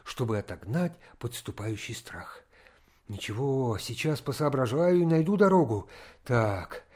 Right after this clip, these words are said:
почти голая сторона у ели, значит, в ту сторону север, а где ветвей больше — юг. Так». После этого Васютка попытался припомнить, на какой стороне деревьев сделаны зарубки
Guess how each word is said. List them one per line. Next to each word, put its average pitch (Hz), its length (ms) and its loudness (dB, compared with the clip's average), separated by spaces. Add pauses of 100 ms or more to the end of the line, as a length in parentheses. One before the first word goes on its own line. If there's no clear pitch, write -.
(240)
почти 135 480 -2
голая 151 600 4
сторона 143 520 0
у 131 100 0
ели, 180 600 4 (160)
значит, 156 500 0
в - 80 -12
ту 185 140 -2
сторону 180 360 0
север, 113 520 2 (340)
а 113 140 0
где 110 300 0
ветвей 151 460 2
больше — 190 640 2 (220)
юг. - 580 2 (680)
Так». - 680 -6 (720)
После 101 360 -6 (100)
этого 123 520 -4 (280)
Васютка 147 560 0
попытался 160 580 0
припомнить, 160 680 0
на 156 100 0
какой 180 340 0
стороне 160 480 2
деревьев 160 640 0
сделаны 160 600 2
зарубки 165 760 -2